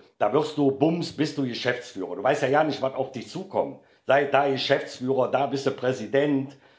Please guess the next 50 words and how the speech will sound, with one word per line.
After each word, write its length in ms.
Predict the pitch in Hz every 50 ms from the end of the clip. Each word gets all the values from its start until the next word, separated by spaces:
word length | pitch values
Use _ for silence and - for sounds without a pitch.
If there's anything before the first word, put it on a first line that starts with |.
| _ _
Weißt 180 | - 123 127 -
du, 80 | 139
das 160 | 127 127 127 -
geht, 160 | 135 135 135
das 120 | 127 127
geht 200 | - 151 160 -
ja 180 | 143 131 127 127
schnell, 420 | 127 - - 135 151 170 160 147 139
nirgendwo 360 | 139 175 202 202 202 151 151
schneller 360 | - - 180 180 175 151 127
wie 80 | 139 147
im 100 | 135 135
Hockey. 420 | 175 185 - 147 104 - - - _ _ _ _ _ _ _ _ _ _ _ _ _ _ _ _ _
Ne, 180 | - 120 156 151
wenn 80 | 160
du 80 | 156 151
dreimal 340 | - 139 165 151 - 170 156
im 80 | 147 135
Stadion 520 | - - - 175 190 185 160 147 135 131
warst, 340 | 127 131 151 175 185 185 -
dann 140 | 139 143 139
bist 160 | 170 156 -
du 60 | 165
auf 140 | 143 147 143
einmal, 320 | 143 147 170 170 170 160
sitzt 220 | 147 175 180 - -
du 40 | 147
an 80 | 147
der 100 | 151 143
Kasse. 480 | - 156 156 156 - - 107 82 - - - - _
Wenn 140 | _ 135 143
du 80 | 156 151
noch 200 | 151 147 131 -
weiter 300 | 160 180 208 - 175 147
dahin 260 | 131 117 117 127 131
gehst 200 | 117 117 113 113
an 140 | 107 113 117
der 100 | 113 -
Kasse, 480 | - 110 117 117 - 127 131 156 165 165 - - - _ -
wie 140 | 127 156
gesagt, 240 | 170 160 156 160 139
dann 100 | 139 127
bist 160 | 170 170 -
du 80 | 160 143
Stadionsprecher, 1400 | - - 165 160 180 180 160 156 147 139 - - - 143 156 160 156 151 139 139 143 139 139 139 139 139 139 135
ähm, 140 | 135 139 135
dann 140 | 139 135 139
machst 280 | 151 160 160 - - 147
du 80 | 143
die, 360 | 131 135 147 143 139 139 139